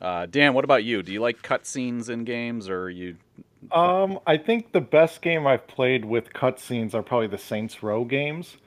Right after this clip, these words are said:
Speaker 2: 'cause they kind of have the more interactive cutscenes. You know, every once in a while you gotta press a button and it interacts with the actual cutscene itself. But as far as straight cutscenes, like, I, I'm with Justin there. Like, a lot of 'em are worthless.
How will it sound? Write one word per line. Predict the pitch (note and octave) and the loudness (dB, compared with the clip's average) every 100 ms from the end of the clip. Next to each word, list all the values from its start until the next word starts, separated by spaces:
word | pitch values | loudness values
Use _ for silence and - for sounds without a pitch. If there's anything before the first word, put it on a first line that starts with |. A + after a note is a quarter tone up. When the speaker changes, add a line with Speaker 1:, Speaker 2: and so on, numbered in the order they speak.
| _ _ - | _ _ -6
Speaker 2:
'cause | B2 G#2+ | -4 2
they | B2+ | 2
kind | C#3 C3 | 4 2
of | A2+ | 2
have | C3 A2+ | 0 0
the | A2+ | 0
more | A2+ A2+ A2+ | 0 0 0
interactive | A#2+ A2 G#2 G#2 - B2+ B2 A#2+ - | -2 0 2 2 0 -2 -2 -4 -4
cutscenes. | C3 C3 - C#3+ C#3+ A#2 | -2 -2 -4 -4 -4 -4
You | A2+ | -4
know, | G#2 G#2 | 0 0
every | G2+ | 0
once | G#2+ G#2 - | -2 -4 -4
in | G#2+ | -2
a | |
while | G#2 | 0
you | G2 | 0
gotta | G2 | -2
press | - G#2+ - | -2 -4 -6
a | |
button | F2 G#2+ F#2+ G#2 G2+ | 0 2 2 0 -6
and | G2 F#2+ | -4 -6
it | - | -6
interacts | G#2 F#2+ F#2 G2 G#2 - G2+ | -6 -4 0 2 2 -2 -8
with | F#2+ G#2+ - | -4 -4 -2
the | G2 | -2
actual | G2+ - G2 | 0 0 -4
cutscene | - A2 - G2+ F#2+ | -2 -4 -4 -10 -10
itself. | - - G#2 A2+ - - - - _ _ _ _ _ | -10 0 2 2 0 -12 -20 -20 _ _ _ _ _
But | - A2+ G2+ - | 4 6 6 2
as | A2+ | -4
far | - C#3+ C#3 | 2 6 6
as | B2+ | 6
straight | - F3+ F#3+ - | 2 4 4 4
cutscenes, | D#3 B2+ - A#2+ A#2 A2+ - | 0 0 -4 -2 0 -2 -4
like, | G2+ F#2+ C#2+ | -4 -4 0
I, | G2+ G2+ | 0 0
I'm | - G2+ G2 F#2+ F#2+ | 0 -4 -4 -10 -12
with | G2 F#2+ | -12 -12
Justin | - F2+ - - F2 | -8 -10 -10 -16 -12
there. | F2 F2 | -8 -6
Like, | F#2 F2+ | -4 -2
a | |
lot | A2 A2 A#2+ | 4 6 6
of | G#2 | 4
'em | A2 G#2 | 2 2
are | F#2+ | 0
worthless. | F2 F2+ F2+ - D#2+ C#2 - | 0 -4 -6 -8 -12 -12 -14